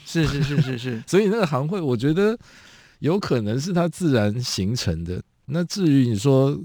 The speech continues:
Speaker 2: 官府的科索，就是它，
Speaker 1: 嗯。
Speaker 2: 就它是不是为了官府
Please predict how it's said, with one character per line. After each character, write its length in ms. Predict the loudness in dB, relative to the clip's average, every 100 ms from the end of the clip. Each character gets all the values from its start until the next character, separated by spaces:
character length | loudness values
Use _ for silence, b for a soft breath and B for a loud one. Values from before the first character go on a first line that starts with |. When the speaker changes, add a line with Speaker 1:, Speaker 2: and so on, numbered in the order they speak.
| -14 -2
Speaker 2:
官 280 | 0 2 0
府 340 | -2 -2 -4
的 260 | -2 -2 -2
科 300 | 0 2 2
索， 400 | 2 -4 -6 -14 _
就 120 | -10
是 120 | -6 0
它， 300 | 2 4 4
Speaker 1:
嗯。 180 | 2 -6 b b b b _
Speaker 2:
就 120 | 0 0
它 240 | 4 4
是 140 | 4
不 80 | 2
是 120 | 2
为 300 | 2 6 6
了 400 | 6 4 2 -2
官 360 | -6 2 2 2
府 340 | -4 -8 -10